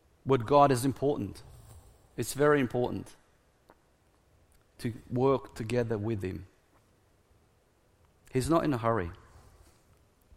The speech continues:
Number two, you can get lost from the main path. You're not sure how you get there. Thinking, "How do I end up here? I'm confused. I don't know anymore.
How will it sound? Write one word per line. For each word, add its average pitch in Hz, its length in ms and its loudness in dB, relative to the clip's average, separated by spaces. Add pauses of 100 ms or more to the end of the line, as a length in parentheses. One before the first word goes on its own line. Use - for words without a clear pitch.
(360)
Number 175 220 8
two, 196 380 6 (240)
you 160 100 6
can 170 200 2
get 170 180 6
lost 175 440 4 (1400)
from 151 200 4
the 147 80 4
main 151 260 6
path. 175 380 -2 (1900)
You're 147 80 4
not 175 140 8
sure 196 240 10
how 170 100 10
you 185 140 10
get 175 260 6
there. 95 260 4 (760)
Thinking, 190 260 2
"How 185 140 0
do 247 140 2
I 247 100 4
end 226 180 2
up 214 180 0
here? 247 280 -2 (580)
I'm 202 140 2
confused. 202 720 -2
I 180 80 6
don't 226 180 4
know 247 160 4
anymore. 151 460 2